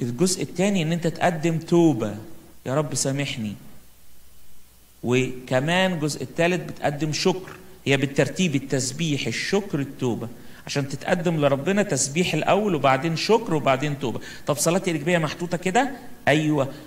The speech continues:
صلاة الشكر: "فلنشكر صانع الخيرات"، وبعدين: "ارحمني يا الله كعظيم رحمتك"، أدي صلاة التوبة، مش كده؟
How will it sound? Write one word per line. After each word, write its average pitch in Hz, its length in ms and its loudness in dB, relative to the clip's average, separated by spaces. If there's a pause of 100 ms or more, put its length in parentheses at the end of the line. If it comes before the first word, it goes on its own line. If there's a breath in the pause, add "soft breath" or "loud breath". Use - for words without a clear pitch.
(200 loud breath)
صلاة 160 380 4
الشكر: 208 440 2
"فلنشكر 151 460 0
صانع 143 360 0
الخيرات"، 131 560 4
وبعدين: 135 380 2
"ارحمني 151 540 0
يا 139 220 0
الله 139 200 2
كعظيم 135 460 -2
رحمتك"، 143 400 -2
أدي 135 180 -2
صلاة 135 320 -2
التوبة، 156 420 0
مش 131 200 -4
كده؟ 247 220 -4